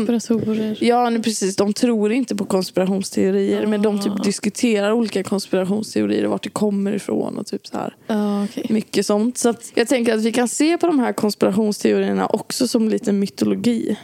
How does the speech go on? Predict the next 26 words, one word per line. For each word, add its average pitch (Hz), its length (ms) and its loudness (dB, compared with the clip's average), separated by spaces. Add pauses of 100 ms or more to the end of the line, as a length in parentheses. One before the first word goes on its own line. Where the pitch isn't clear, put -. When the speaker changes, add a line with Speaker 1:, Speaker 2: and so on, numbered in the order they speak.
Speaker 1:
Mm. 202 380 0
Speaker 2:
typ. - 300 -2 (160)
Speaker 1:
Mm. 190 380 -2 (180)
Speaker 2:
Men 214 220 2
ja, - 320 -2
det 254 260 2
jag 262 120 2
bara 240 140 2
tycker 202 240 0
är 190 60 2
väldigt 196 280 0
intressant 254 760 0
hur 208 100 2
man 214 240 0
så - 100 -2
här, - 280 0
att 214 180 -2
månen, 220 640 0
för 240 120 0
månen 240 440 2
är 320 300 0
typ 233 240 -4
fortfarande 202 400 -2
ett - 120 -6
mysterium. 226 760 0 (240)
Speaker 1:
Mm. 214 340 0